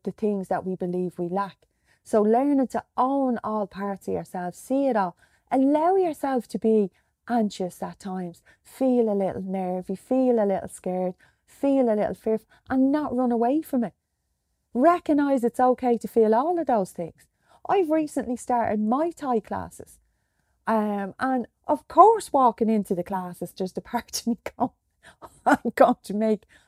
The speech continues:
a show of myself. Can I even lift my legs high anymore?" But it's allowing myself the space to learn and not putting relentlessly high expectations on myself, not signing myself for,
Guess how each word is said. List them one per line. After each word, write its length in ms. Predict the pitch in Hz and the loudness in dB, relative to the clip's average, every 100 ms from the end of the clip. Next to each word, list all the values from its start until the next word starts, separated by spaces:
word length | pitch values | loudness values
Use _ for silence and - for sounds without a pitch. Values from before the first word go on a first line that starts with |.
| - | -10
a 80 | |
show 340 | 247 339 381 392 | 0 6 6 6
of 60 | |
myself. 440 | 285 233 208 170 180 _ _ - | 4 0 0 0 -2 _ _ -8
Can 220 | 392 392 | -2 2
I 80 | 381 | 4
even 400 | 381 370 370 370 | 4 4 6 6
lift 220 | 403 - | 4 2
my 140 | 427 403 | 2 4
legs 360 | 302 226 190 | 4 4 2
high 400 | 254 240 220 185 - | 0 2 2 0 -2
anymore?" 520 | 220 202 185 185 151 - _ _ _ _ | -4 -2 -2 -4 -6 -12 _ _ _ _
But 180 | 330 285 | 4 4
it's 120 | - | 4
allowing 540 | 320 330 330 415 427 | 4 6 4 2 -2
myself 440 | 392 330 302 285 233 | -2 0 2 2 0
the 100 | 262 | -2
space 520 | 254 - 240 208 190 - | -4 0 2 2 -2 -4
to 140 | 269 | 0
learn 560 | 277 294 359 415 339 175 _ _ _ _ - | 4 4 4 2 0 -2 _ _ _ _ -4
and 360 | 285 302 349 403 | 2 2 2 2
not 280 | 392 359 | 2 0
putting 320 | - 311 240 262 | 2 4 4 2
relentlessly 760 | 262 233 208 185 226 - 240 | 2 2 0 -2 -4 -2 -4
high 360 | 190 196 170 170 | -2 -2 -2 -4
expectations 840 | 185 - 240 - 370 415 - 370 | -10 -6 -6 0 2 2 0 0
on 140 | 311 226 | 0 0
myself, 380 | 190 - - - _ _ _ | -2 -6 -10 -14 _ _ _
not 300 | 359 392 339 - | 0 0 0 -10
signing 460 | - 320 302 277 | 4 4 6 4
myself 360 | 262 - 247 233 | 2 4 2 2
for, 260 | - 240 | 2 0